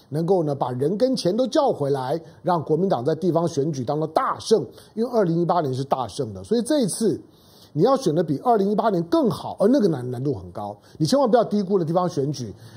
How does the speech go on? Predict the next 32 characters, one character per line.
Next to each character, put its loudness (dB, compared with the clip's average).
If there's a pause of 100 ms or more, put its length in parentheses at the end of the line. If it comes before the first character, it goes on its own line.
如 4
果 2
说 4
二 0
零 2
一 0
八 4
年 2
选 -2
的 -4
不 0
好， -6
今 0
天 2
的 0
赵 2
少 2
康 0
呢 0
当 -2
了 0
党 -4
主 -10
席 -10
之 -4
后 0
选 -10
二， -4
二 -6
零 -4
一 -2
八， -2